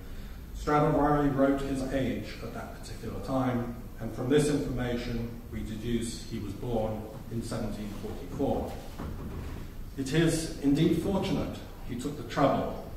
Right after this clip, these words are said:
because the surviving records pertaining to his life are extremely confusing. For instance, the census returns for sixteen sixty-eight state he is twenty-eight years old,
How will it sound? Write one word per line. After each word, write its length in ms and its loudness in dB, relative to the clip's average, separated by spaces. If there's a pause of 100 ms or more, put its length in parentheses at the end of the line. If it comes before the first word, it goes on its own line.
(140)
because 320 -4
the 80 -6
surviving 580 0
records 480 0
pertaining 580 0
to 100 -2
his 220 -2
life 320 0 (380)
are 200 -2
extremely 720 0
confusing. 540 2 (640)
For 140 4
instance, 540 2 (360)
the 80 -4
census 540 2
returns 480 2
for 80 -4
sixteen 520 -4
sixty-eight 720 -6 (220)
state 420 -4 (220)
he 80 -6
is 180 -6
twenty-eight 680 -2
years 200 -6
old, 460 0